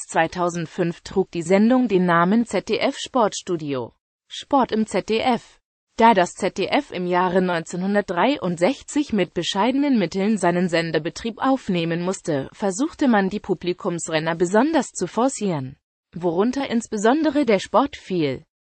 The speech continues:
So begann man mit einer ungewöhnlich großen Sportredaktion von zweiundvierzig Mitarbeitern, der es tatsächlich gelang, die A R D eine ganze Zeit lang bei der Sehbeteiligung zu überbieten.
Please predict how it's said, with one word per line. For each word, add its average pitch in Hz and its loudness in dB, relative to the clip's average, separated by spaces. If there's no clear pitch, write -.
So 240 0
begann 180 2
man 175 0
mit 180 -2
einer 175 0
ungewöhnlich 190 0
großen 208 -2
Sportredaktion 202 0
von 170 -4
zweiundvierzig 277 -2
Mitarbeitern, 180 0
der 185 2
es 196 -6
tatsächlich 226 -4
gelang, 175 -4
die 233 2
A 208 4
R 208 0
D 180 -2
eine 196 0
ganze 220 0
Zeit 170 -4
lang 185 0
bei 185 4
der 214 4
Sehbeteiligung 165 0
zu - -6
überbieten. 160 -4